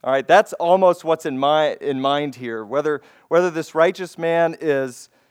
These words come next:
toiling away at work, spending time with his family, he's just constantly chewing on God's law, God's revelation, God's scripture.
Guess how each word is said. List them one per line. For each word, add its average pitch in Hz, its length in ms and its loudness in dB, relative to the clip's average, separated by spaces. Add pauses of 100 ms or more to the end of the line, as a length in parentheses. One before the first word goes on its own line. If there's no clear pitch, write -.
(180)
toiling 170 500 0
away 151 280 2
at - 100 0
work, 139 520 -4 (200)
spending 165 440 -4
time 147 320 -4
with 151 160 -10
his 135 160 -14
family, 143 760 -6 (680)
he's 175 200 -10
just - 300 -16
constantly 156 1160 -10 (180)
chewing 120 760 -14 (640)
on 117 160 -8
God's 117 400 -8
law, 104 420 -10
God's 110 360 -10
revelation, 101 720 -14
God's 98 480 -16 (440)
scripture. - 600 -20